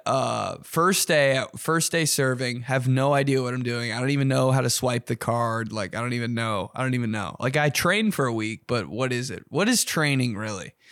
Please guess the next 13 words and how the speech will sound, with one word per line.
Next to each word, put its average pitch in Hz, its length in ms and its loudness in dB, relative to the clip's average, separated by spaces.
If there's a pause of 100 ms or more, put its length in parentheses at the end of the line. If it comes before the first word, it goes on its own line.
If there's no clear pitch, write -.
(260)
I 147 100 -2
gotta 185 240 2
be 156 240 4
in 139 140 4
the - 80 4
fire 117 800 0
to 147 140 -6
learn 101 280 -6
anything. 95 560 -12 (580)
Like, 156 160 0
if 151 100 0
I 180 140 2
have, 208 260 0